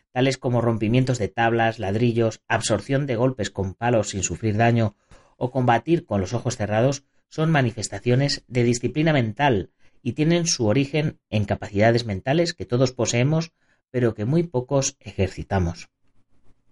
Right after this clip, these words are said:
Nuestra competitiva sociedad, en donde el triunfo parece ser una necesidad,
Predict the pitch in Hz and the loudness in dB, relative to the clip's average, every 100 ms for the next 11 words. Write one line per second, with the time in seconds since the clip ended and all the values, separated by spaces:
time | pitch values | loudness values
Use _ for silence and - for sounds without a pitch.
0 | - _ _ - - - 123 123 113 104 | -20 _ _ -20 -20 -8 -2 0 0 -2
1 | 104 101 156 165 156 110 110 113 - _ | -4 0 2 4 0 0 2 2 0 _
2 | _ - - 127 123 120 117 123 170 202 | _ -20 -4 0 2 2 0 0 0 0
3 | 185 - 110 120 123 135 - - 170 156 | -2 0 0 0 0 -2 -4 -4 0 2
4 | 131 117 - 113 135 | 0 -2 -2 2 2